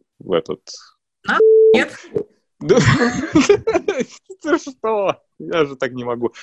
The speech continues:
Speaker 1: Нет, я просто не могу
Speaker 2: Нет,
Speaker 1: сейчас
Speaker 2: я
Speaker 1: выражаться,
Speaker 2: просто, ты
Speaker 1: потому
Speaker 2: такой
Speaker 1: что
Speaker 2: толерантный, я думала, ты подбираешь слова.
Speaker 1: <laughs> Нет, у меня просто сидит, э,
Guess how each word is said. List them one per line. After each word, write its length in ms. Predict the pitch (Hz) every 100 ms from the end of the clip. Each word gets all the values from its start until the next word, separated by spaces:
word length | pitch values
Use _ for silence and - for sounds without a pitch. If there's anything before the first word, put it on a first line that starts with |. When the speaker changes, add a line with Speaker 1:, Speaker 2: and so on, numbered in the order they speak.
| -
Speaker 1:
Нет, 100 | 127
я 80 | 131
просто 260 | 156 -
не 60 | 139
могу 140 | -
Speaker 2:
Нет, 180 | 147 294
Speaker 1:
сейчас 40 | 247
Speaker 2:
я 100 | 247
Speaker 1:
выражаться, 0 |
Speaker 2:
просто, 260 | 165 320
ты 60 | 277
Speaker 1:
потому 140 | 226
Speaker 2:
такой 200 | 285 240 240
Speaker 1:
что 80 |
Speaker 2:
толерантный, 500 | 277 269 311 359 381 262
я 100 | 247
думала, 260 | 269 262
ты 120 | 262
подбираешь 460 | 277 247 262 262 269
слова. 460 | - 262 247 226 240 311 - _ _
Speaker 1:
<laughs> 1080 | - - - - - _ - 170 - 196 -
Нет, 240 | 123 -
у 40 |
меня 200 | 104 117
просто 300 | 123 127 127
сидит, 360 | 110 101 113 -
э, 420 | 98 95 92 87